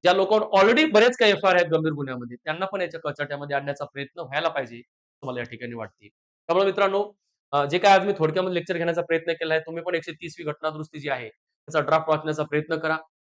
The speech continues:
बिल पास होईल, नंतर आम्ही ॲड होतील, तो गोष्ट वेगळ्या. चर्चा करणं एमपीएससीचे विद्यार्थी यांना त्यांना आपलं काम आहे, हे पण या ठिकाणी ध्यानात ठेवा मित्रांनो. तुम्हाला आजचा व्हिडिओ आवडला असेल, तर याला लाईक करा, कमेंट करा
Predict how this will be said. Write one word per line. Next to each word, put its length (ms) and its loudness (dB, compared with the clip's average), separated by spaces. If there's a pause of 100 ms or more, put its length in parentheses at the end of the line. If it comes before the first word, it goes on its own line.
(220)
बिल 160 -4
पास 240 4
होईल, 360 -2
नंतर 260 -4
आम्ही 260 0
ॲड 160 -2
होतील, 240 -8
तो 140 -10
गोष्ट 220 -8
वेगळ्या. 300 -2 (380)
चर्चा 260 4
करणं 260 2
एमपीएससीचे 440 -4
विद्यार्थी 360 0
यांना 160 -2
त्यांना 180 -8
आपलं 180 -8
काम 260 0
आहे, 100 -6
हे 400 -8
पण 120 -2
या 60 0
ठिकाणी 200 -4
ध्यानात 200 -8
ठेवा 160 -10
मित्रांनो. 320 -14 (500)
तुम्हाला 280 4 (720)
आजचा 160 -2
व्हिडिओ 180 2
आवडला 260 4
असेल, 320 2 (380)
तर 60 4
याला 180 4
लाईक 280 2
करा, 220 2 (140)
कमेंट 300 0
करा 260 -2